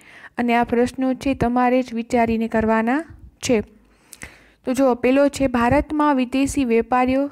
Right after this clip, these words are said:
સત્તા સ્થાપવામાં સફળ રહ્યા, શા માટે? જો વિદેશી છે જે ઈ ભારતમાં પોતાની સત્તા છે સ્થાપવામાં સફળ કેમ રહ્યા? તો તમને ખ્યાલ જ છે, પેલા ચેપ્ટરમાં જોઈ ગયા એવી રીતના એમ કે ભારત દેશ છે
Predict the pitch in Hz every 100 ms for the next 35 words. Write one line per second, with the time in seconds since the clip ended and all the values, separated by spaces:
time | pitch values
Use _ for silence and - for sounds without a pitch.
0 | - - 262 294 294 - 220 - 226 220
1 | 233 269 240 254 254 262 240 226 214 220
2 | - 262 269 247 208 214 214 - - -
3 | - _ - 262 247 220 - - 247 254
4 | 262 269 269 285 277 302 294 233 226 -
5 | 226 226 226 240 262 262 254 254 254 285
6 | _ - - 240 240 254 254 254 - 247
7 | - 269 262 262 254 247 254 262 262 247
8 | 233 254 285 277 294 285 262 226 214 226
9 | - - - - 254 262 269 262 269 262
10 | 285 277 - 240 240 247 247 - 254 254
11 | 254 247 233 226 247 233 240 240 240 233
12 | 226 220 226 - - _ - _ - 240
13 | 240 240 262 262 _ _ _ _ _ -
14 | 254 262 - - 285 254 -